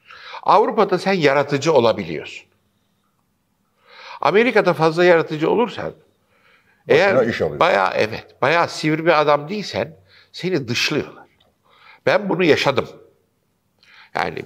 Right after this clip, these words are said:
Speaker 1: benim Albany'de iki hocam İngiliz,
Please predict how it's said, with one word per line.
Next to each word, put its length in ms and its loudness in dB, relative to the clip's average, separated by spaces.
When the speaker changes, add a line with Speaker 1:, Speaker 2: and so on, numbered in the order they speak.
Speaker 1:
benim 320 2
Albany'de 840 4
iki 240 -4
hocam 340 2
İngiliz, 560 0